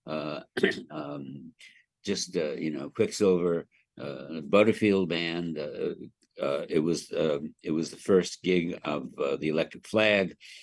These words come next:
and, um, it was, it was just fabulous. All the, and then all the L A bands were there, Mamas and the Papas, the Association, uh, <clears throat> a few others, and, uh, then there was some,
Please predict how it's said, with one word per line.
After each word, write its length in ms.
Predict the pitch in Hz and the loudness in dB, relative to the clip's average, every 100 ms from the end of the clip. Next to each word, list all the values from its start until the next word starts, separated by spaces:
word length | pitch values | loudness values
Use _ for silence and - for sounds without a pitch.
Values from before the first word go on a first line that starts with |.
| - - _ | -20 -20 _
and, 400 | 78 80 78 73 | -4 -2 -2 -2
um, 240 | 73 71 76 _ | -2 -4 -8 _
it 180 | 76 90 | 0 2
was, 320 | 82 78 - | 2 0 -2
it 220 | 82 98 | -4 2
was 180 | 90 85 | 4 4
just 160 | 82 - | 0 0
fabulous. 520 | 95 95 90 69 - | 2 4 2 -2 2
All 180 | 95 90 | 4 4
the, 140 | 85 - | 2 0
and 140 | 95 92 | 2 4
then 160 | 95 | 2
all 180 | 90 85 | 4 4
the 140 | 90 - | 4 4
L 220 | 135 143 | 6 8
A 120 | 123 | 8
bands 420 | 92 76 73 73 | 6 4 0 -4
were 120 | 80 76 | -4 -2
there, 300 | 71 65 64 - - _ | 0 -2 -6 -14 -20 _
Mamas 360 | 78 76 73 85 | -2 -2 -2 -4
and 100 | 85 | -4
the 80 | |
Papas, 560 | 87 131 117 104 87 76 | 0 4 4 4 0 0
the 160 | 69 - | -6 -4
Association, 960 | - 110 98 - 104 101 90 95 82 78 - - - _ | 4 6 6 6 4 4 2 0 -2 -4 -16 -20 -20 _
uh, 320 | 71 69 67 69 | -4 -2 -4 -2
<clears throat> 60 | |
a 680 | - - - 80 71 - 71 69 _ | 0 0 0 -8 -12 -14 -12 -12 _
few 260 | - 98 92 | 2 4 6
others, 420 | 92 92 87 - - - _ | 4 2 0 -2 -10 -20 _
and, 400 | - 78 76 82 | -4 -2 2 2
uh, 260 | 80 80 78 - | 0 -2 -4 -6
then 280 | - 92 87 | 0 2 4
there 120 | 90 | 4
was 160 | 87 80 | 4 4
some, 380 | 98 85 82 | 2 2 0